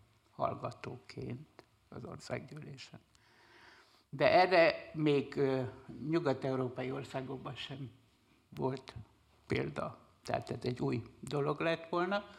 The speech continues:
Angliában egy rövid ideig volt, de aztán ott is visszavonták ezt a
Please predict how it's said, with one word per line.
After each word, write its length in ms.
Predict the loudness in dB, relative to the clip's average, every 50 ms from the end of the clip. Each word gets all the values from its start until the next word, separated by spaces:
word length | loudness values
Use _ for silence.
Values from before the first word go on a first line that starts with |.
| -18 -18 -2 8
Angliában 680 | 8 8 10 10 8 10 10 10 10 10 6 4 6
egy 180 | 4 4 2 4
rövid 280 | 4 4 4 4 2 2
ideig 360 | 2 2 2 2 2 0 0
volt, 220 | 0 0 0 0
de 80 | 0 0
aztán 440 | -2 -2 -4 0 0 2 2 2 0
ott 180 | 0 -2 -2
is 300 | -2 -2 -2 -4 -8 -10 -18 -20 -20 -20 -20 -20 -20 _ _ _ _ _ _
visszavonták 840 | 0 2 4 4 4 4 4 4 4 2 2 0 -2 -4 -8 -8 -8 -8
ezt 260 | -10 -10 -10 -12 -14
a 60 | -14